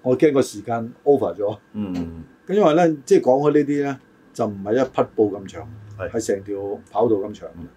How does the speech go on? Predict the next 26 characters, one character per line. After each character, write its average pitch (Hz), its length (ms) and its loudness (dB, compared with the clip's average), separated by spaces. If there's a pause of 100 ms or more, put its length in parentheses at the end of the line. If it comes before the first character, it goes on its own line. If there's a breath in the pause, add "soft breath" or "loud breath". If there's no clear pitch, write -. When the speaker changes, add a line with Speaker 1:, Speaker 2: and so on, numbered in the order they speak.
(380)
Speaker 2:
咁 175 240 -6
我 127 120 4
哋 117 100 2
有 107 120 4
冇 120 180 0
機 131 200 0
會 90 240 -8
將 117 280 -2
來， 85 80 -4 (640)
譬 101 140 0
如 82 60 -4
話 90 140 -6
邀 131 220 -2
請 98 320 -10
到 95 100 -8
一 92 40 -6 (120)
啲 104 360 -8 (720)
真 131 180 2
係 113 40 0
好 101 120 0
似 104 140 -8
我 92 140 -6
頭 85 120 -12
先 104 220 -12
講 85 220 -12
啊， 82 160 -14